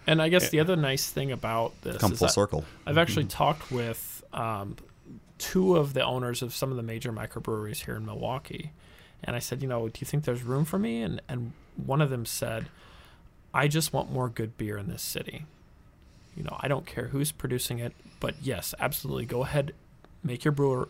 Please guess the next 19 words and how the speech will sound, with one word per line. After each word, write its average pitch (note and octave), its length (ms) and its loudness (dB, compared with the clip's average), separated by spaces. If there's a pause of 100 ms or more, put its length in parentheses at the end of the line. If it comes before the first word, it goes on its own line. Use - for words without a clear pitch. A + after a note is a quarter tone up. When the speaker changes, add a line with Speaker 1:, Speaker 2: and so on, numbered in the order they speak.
(120)
Speaker 1:
brewery, B2 400 2 (240)
bring B2 200 -2
it B2+ 120 -4
to - 100 -4
Milwaukee. B2+ 600 0 (840)
We B2 120 0
want, - 280 -4 (240)
we C#3+ 140 4
want C#3 180 2
you B2 100 -4
here." - 260 -6 (500)
Speaker 2:
Right. - 160 -2 (180)
And E3+ 100 10
again, A#2+ 140 8
to F2 60 0
stay - 260 6
as B2 140 8
a G#2 40 4
microbrewery, F2 920 4